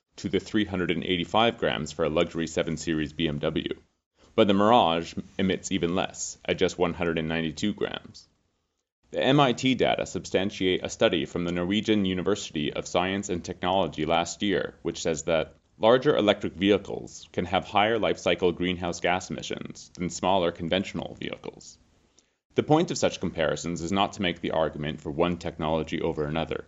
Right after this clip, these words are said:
or to undermine the case for zero-emission cars,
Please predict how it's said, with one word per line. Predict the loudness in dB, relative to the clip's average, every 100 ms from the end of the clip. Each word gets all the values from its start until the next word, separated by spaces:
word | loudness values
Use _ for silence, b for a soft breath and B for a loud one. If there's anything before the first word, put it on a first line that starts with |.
| _ _ b 0
or | 4
to | 4
undermine | 4 2 0 0
the | -2
case | -2 -2 -2
for | -6
zero-emission | -4 2 2 2 0 -4 -8
cars, | -2 0 0 -4 -16